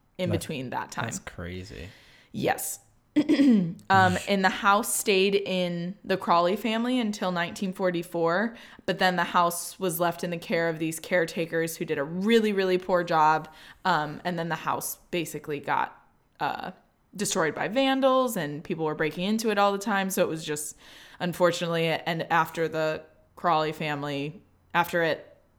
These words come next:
Speaker 1: no longer was in the Crawley family, it kind of started to fall into disarray. But then another family got the house. So, sorry, I'm jumping, this one, I'm kind of,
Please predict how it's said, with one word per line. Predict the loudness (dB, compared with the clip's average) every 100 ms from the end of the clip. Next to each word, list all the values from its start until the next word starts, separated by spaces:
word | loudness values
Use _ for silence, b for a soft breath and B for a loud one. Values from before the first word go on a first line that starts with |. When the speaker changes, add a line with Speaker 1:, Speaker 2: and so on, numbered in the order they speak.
| _ _ _ _ _
Speaker 1:
no | -4 2 2
longer | 2 2 2 2 -2 -4
was | 0 0 0
in | -6 -6
the | -8
Crawley | -2 0 0
family, | -2 -4 -2 -2
it | -4 -4
kind | -6 -6
of | -6
started | -4 -4 -6
to |
fall | -2 -2 0
into | -4 -6
disarray. | -6 -4 -4 -2 0 -2 -4 B B B -12
But | -4
then | 0 2
another | 2 2 2
family | 2 0 -2 -6 -10 -14 _ _ _ 0
got | 0 0
the | -4
house. | -4 -4 -8 -12 B B B B -8
So, | 2 6 6 4 0 -14 _ _ _ _ _ _
sorry, | 2 6 6
I'm | 4
jumping, | 4 4 2 -2 -4
this | -4 -4
one, | -2 0
I'm | 0 -2
kind | -2 -2
of, | -4